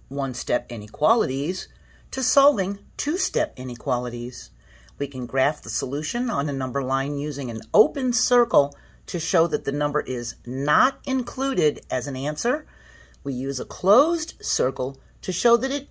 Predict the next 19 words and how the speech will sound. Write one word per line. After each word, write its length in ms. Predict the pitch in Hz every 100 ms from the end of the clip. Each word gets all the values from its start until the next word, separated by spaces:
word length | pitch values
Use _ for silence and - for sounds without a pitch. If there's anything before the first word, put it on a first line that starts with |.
| -
is 580 | 240 285 302 214 147 - -
included 600 | 139 - 147 139 117 110 - -
as 180 | 127 123
an 80 | 139
answer. 560 | 127 127 - 123 120 - - _ - - _ - _ _ - - - _ _ - - - _ - - _ _ _ _ - _ - _ - _ - - -
So 160 | - 240
remember 340 | 247 247 381
that 220 | 330 220
this 160 | 226 247
is 120 | 220
the 100 | 196
coefficient 880 | 165 202 165 - 185 190 294 320 - - _ - _ - - -
of 200 | 175 151
the 80 | 151
variable. 760 | 160 160 202 233 262 320 359 - -
Our 120 | 131
variable 500 | 131 147 165 165 151
is 180 | 139 - -
x. 600 | 156 247 - - -